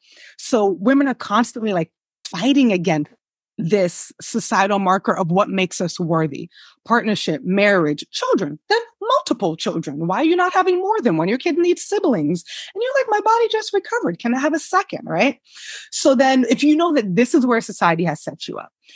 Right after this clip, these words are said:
if you're at a certain age, it almost feels like your Galentine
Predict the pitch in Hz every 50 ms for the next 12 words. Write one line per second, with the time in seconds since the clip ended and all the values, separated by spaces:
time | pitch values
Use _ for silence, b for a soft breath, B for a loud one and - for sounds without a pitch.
0 | B B 220 - - 247 240 - - 190 202 247 294 311 240 - - 190 160 160
1 | 151 - _ - 117 - - - 247 - - - - _ _ _ _ _ _ -
2 | 269 285 320 349 359 359 - - - 311 320 285 302 294 254 - 262 240 214 196
3 | 202 214 220 233 247 240 226 - 254 233 233 233 233 233 233 233